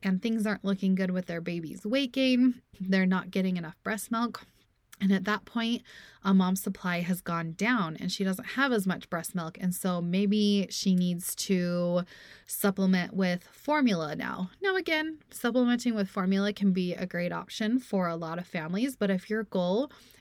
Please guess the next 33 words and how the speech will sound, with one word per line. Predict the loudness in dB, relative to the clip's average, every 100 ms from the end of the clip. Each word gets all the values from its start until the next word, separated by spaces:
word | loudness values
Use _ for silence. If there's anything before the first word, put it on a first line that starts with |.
| -2
is | -2
exclusive | -2 -6 -8 0 0 2 0
breastfeeding, | -2 -6 -6 -4 -2 0 0
then | 0
I | 0
just | -2 -2
wanna | -2 -2
give | -2 -2
you | -2
that | -2 -6
heads | -4 -4 -2
up | -4 -4
now | -4 -2 -4 -6 _ _ _ _ -20 -12
so | -4 0
that | 0 -2
you, | -2 2 4 4 2 -4 -18 -20 -20 -2
um, | 2 4 2 -4
can | 0 2
still | 2 0 2 4
meet | 4 0 -4
your | -2 0 0 -2 -4 -8 -8
breastfeeding | -8 -8 -8 -6 -6 -4 -2 -2 -2
goals, | -2 0 -2 -2
whatever | 0 2
those | 2 0
look | -2 -6
like, | -12 -10
your | -4
breastfeeding | -2 0 0 0
goals, | 0 -2
your | -4
pumping | -6 -4 -2 0
goals. | 0 2 0